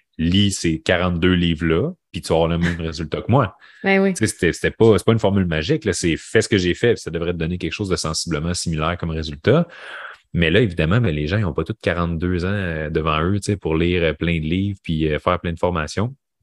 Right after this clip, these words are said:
Speaker 1: Fait que je me suis mis à être obligé de, en quelque sorte, de développer des outils de synthèse pour faire en sorte d'aider les gens à comprendre ce que j'avais compris ou d'apprendre ce que j'avais appris via les livres, via les formations et tout ça, mais sans qu'il y ait devoir passer le temps que j'y ai passé ou,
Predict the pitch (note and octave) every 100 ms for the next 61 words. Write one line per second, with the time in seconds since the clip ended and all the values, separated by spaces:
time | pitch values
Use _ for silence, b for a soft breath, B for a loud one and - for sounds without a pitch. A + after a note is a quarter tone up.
0 | _ _ _ _ - F2+ F#2+ - G2 A#2
1 | C3+ F2 - F#2 E2+ E2+ G#2+ F#2 D2+ D2+
2 | B B B B B B - - F2 F2+
3 | - A2+ F2+ F2 E2 G2 G#2+ E2+ E2 -
4 | - F2 C#2+ D2+ G2 - - D#2 F#2 D#2+
5 | D#2 - F#2 F2 _ D#2+ D#2+ E2+ E2 F2
6 | E2+ D#2+ E2+ D2+ - F2 F2+ F2 A2 -
7 | - - F2 D#2+ D#2+ D#2+ D2 - F#2 F#2+
8 | F#2 D2 - F2 F2 - D#2+ D2+ D2+ -
9 | F#2 E2+ E2 D#2 D#2 D2+ D#2 E2 E2+ E2+
10 | D#2 - D#2+ D2+ - F2+ - - G#2 D#2+
11 | - F#2+ F#2+ F2+ D#2 D#2 D#2 E2+ F2 -
12 | D2 C#2 - F2 C#2+ F2+ F2 E2+ D#2+ D2
13 | C#2+ - E2+ F2 D#2+ C2+